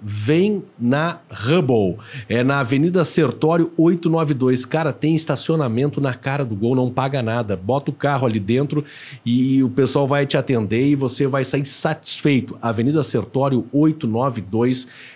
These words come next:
é o, o contato, aliás, é o, é o endereço pra você ter contatos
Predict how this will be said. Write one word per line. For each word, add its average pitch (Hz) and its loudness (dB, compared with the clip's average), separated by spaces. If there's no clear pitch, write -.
é 110 0
o, 123 2
o 123 -2
contato, 120 -2
aliás, 110 0
é 117 2
o, 113 2
é 113 0
o 113 2
endereço 143 2
pra 117 -2
você 120 0
ter 240 0
contatos 277 0